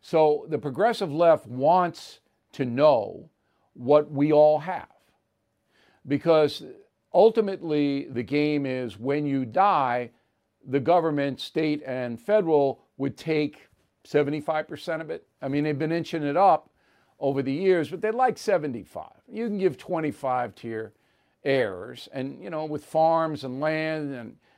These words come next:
homes and all, I guess pretty complicated. But that's what the progressive left wants, because then they could institute socialism easier to have this massive flow of money coming in from dead Americans. And also, if you do a lot of six hundred dollar transactions, say one a day,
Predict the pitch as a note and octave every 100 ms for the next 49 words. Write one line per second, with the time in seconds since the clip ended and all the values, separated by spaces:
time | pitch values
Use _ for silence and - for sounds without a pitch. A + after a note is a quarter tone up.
0 | _ - - F#3 F3+ F3 E3 B2+ C3+ D#3
1 | C#3+ F3+ A3+ D#3+ - D3+ C#3 C3 - -
2 | - D#3 C4+ C#4 C#4 A3+ - D#3+ D3 E3
3 | C3 B2+ A2+ A2 A#3 A#3+ G#2+ _ _ _
4 | _ _ _ _ _ - C3 D3 C3 D#3+
5 | D#3 D3+ D3 C#3+ C#3 C#3+ A#2+ A2+ C3 -
6 | C#3+ B2 B2 A#2+ A2 C#3+ A3 A#3+ A#3+ C#3+
7 | B2 C3 - _ - C#3 C3 G2+ C3 B2+
8 | D3 F3+ G3 - D#3+ - - F3 E3 C#3+
9 | C3+ E3 C#3+ - C#3 C#3+ D#3+ B2 B2 A#2
10 | G#2+ A#2 G3+ B2 - _ _ _ _ _
11 | _ _ _ _ C#3+ F#3 C#4 - D#3 C#3+
12 | C3+ _ _ - D3 E3+ E3 A#3 G3+ G3+
13 | F3+ - G3 - F3 D3 C#3 F3 D#3 C3
14 | - C#3 A#2+ G3+ A#3 G3+ C3+ B2 A#2 D3+
15 | C3 C3+ C#3+ B2 G2 F3 F3 G#2+ G#2+